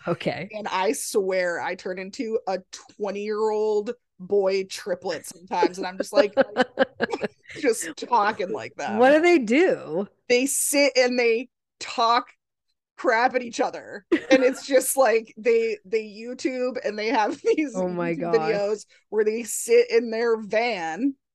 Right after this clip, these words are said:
Speaker 2: and just, like, they try to have a subject matter, but really they're just screaming at each other. <laughs> And
Speaker 1: You've just sent me one. That sounds funny.
Speaker 2: <laughs> they're so fu-, oh,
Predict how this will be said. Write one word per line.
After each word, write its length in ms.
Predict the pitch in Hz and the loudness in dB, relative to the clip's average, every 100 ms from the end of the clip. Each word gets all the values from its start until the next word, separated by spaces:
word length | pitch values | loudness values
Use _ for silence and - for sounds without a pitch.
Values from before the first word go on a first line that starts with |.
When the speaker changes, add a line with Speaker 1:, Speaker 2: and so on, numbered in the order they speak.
| _ _ _ _ _ _ _ | _ _ _ _ _ _ _
Speaker 2:
and 300 | 220 226 269 | -2 0 0
just, 320 | 196 240 226 226 | 0 0 0 0
like, 380 | 220 202 190 - _ _ _ 190 | 2 0 -4 -10 _ _ _ -2
they 160 | 214 202 | 0 0
try 600 | - 226 220 220 220 233 | -8 -4 0 2 2 2
to 100 | 233 | 2
have 340 | 226 214 202 | 2 0 -2
a 60 | 208 | -8
subject 540 | - 226 196 214 - | -4 -4 -4 -8 -8
matter, 320 | 190 190 190 | -6 -2 -2
but 160 | 196 185 | -2 -4
really 420 | 185 214 214 208 | 0 0 2 -2
they're 220 | 202 202 | -4 -6
just 340 | 196 190 - - | -6 -6 -8 -10
screaming 540 | 220 196 208 196 170 | -12 -4 -2 -2 -6
at 80 | 147 | -10
each 160 | 151 | -8
other. 420 | 156 117 - 220 - _ _ - - - _ - | -8 -8 -8 -10 -12 _ _ -20 -20 -20 _ -4
<laughs> 80 | 320 988 640 494 | -4 -4 -2 2
And 300 | 277 254 247 | 2 0 0
Speaker 1:
You've 180 | 311 294 | 0 2
just 180 | 330 311 | -2 2
sent 180 | 247 240 | 2 4
me 80 | |
one. 220 | 226 208 196 | 2 2 -2
That 160 | 202 | -2
sounds 240 | 233 226 202 | 0 -2 -2
funny. 380 | 180 170 165 - _ | -4 -4 -8 -14 _
Speaker 2:
<laughs> 140 | _ | _
they're 320 | 269 269 269 277 | -2 4 4 4
so 400 | - - 233 226 | -2 0 0 0
fu-, 100 | 202 - | -2 0
oh, 360 | 214 156 92 | 0 0 -6